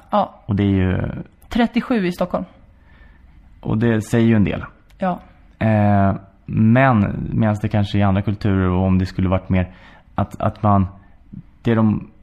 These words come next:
Speaker 2: unga människorna som föder barn, för de är mest lämpade att föda barn. Deras kroppar är starka och
Speaker 1: Mm.
Speaker 2: de,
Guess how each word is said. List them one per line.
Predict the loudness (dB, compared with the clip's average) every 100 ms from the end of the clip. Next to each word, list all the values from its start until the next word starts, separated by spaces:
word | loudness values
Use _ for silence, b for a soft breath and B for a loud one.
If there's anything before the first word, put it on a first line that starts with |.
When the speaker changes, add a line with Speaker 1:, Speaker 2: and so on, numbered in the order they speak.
| -4
Speaker 2:
unga | 0 2 4
människorna | 2 2 0 0 0
som | 0 0 0 -2
föder | -4 -2 -2
barn, | -2 -2
för | -2
de | -2
är | -2
mest | -4 -6 -12 -2
lämpade | 0 0 -2 -4
att | -4
föda | -4 -4 -2
barn. | -2 -2
Deras | -2 -4
kroppar | -4 -8 -4 -6
är |
starka | -2 0 0 -2 -2 -2
och | 0 0 0
Speaker 1:
Mm. | 0 0 -2
Speaker 2:
de, | -2 -2